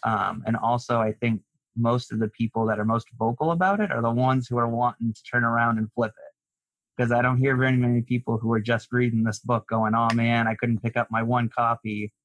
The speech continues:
No, those aren't the people that are <laughs> complaining. The people that are complaining are the ones that went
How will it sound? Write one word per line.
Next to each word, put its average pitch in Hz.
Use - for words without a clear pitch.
No, 104
those 131
aren't 175
the 165
people 156
that 135
are 135
<laughs> -
complaining. 123
The 113
people 143
that 147
are 139
complaining 123
are 110
the 113
ones 120
that -
went 120